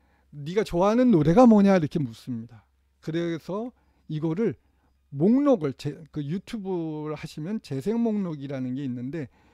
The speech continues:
선생님께서 유튜버가 아니시면 굳이 선생님이 하실 필요 없어.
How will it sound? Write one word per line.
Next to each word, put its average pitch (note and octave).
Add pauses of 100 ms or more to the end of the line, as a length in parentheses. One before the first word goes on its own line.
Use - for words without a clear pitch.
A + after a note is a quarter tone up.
(280)
선생님께서 A#3+ (460)
유튜버가 F3+
아니시면 D#3 (220)
굳이 A#3
선생님이 A3
하실 F3
필요 F3
없어. A#2+